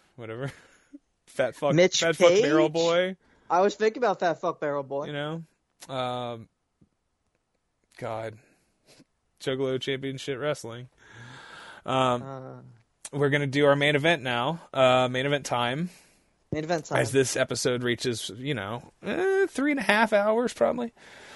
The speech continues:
Speaker 1: Um, probably gonna be a four. Sorry, folks. <laughs> As
Speaker 2: That's
Speaker 1: usual.
Speaker 2: just what we do.
Speaker 1: As usual, I'm sorry. Um, so this is Vampiro versus Terry Funk, the greatest wrestler of all time, from W C W Monday Nitro, Monday Night Nitro, Daddy,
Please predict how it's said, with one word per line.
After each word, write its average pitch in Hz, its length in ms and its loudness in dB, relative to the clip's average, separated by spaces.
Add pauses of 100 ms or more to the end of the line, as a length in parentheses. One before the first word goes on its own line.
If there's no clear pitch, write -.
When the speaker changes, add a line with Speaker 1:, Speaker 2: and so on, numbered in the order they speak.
(220)
Speaker 1:
Um, 160 320 8
probably 165 240 8
gonna 180 100 6
be 190 80 8
a 180 60 8
four. 214 500 10 (640)
Sorry, 196 580 4 (160)
folks. - 460 0 (200)
<laughs> - 180 0
As 202 160 10
Speaker 2:
That's 175 80 2
Speaker 1:
usual. 208 340 4 (160)
Speaker 2:
just 254 40 4
what 247 160 2
we 269 100 -4
do. 165 360 0
Speaker 1:
As 151 120 -6
usual, 208 320 6
I'm 175 140 2
sorry. 208 560 0 (580)
Um, 143 480 4 (540)
so 165 260 6
this 185 220 4
is 151 180 -2
Vampiro 185 540 8
versus 175 320 2
Terry 160 420 6
Funk, 123 500 2
the 120 120 -6
greatest 139 480 2
wrestler 127 400 0
of 120 80 -4
all 113 180 2
time, 104 480 -6 (460)
from 147 320 2
W 165 300 8
C 160 140 -2
W 139 340 4
Monday 120 360 0
Nitro, 110 680 -2
Monday 123 320 -2
Night 104 240 -4
Nitro, 95 420 -10
Daddy, 98 320 -8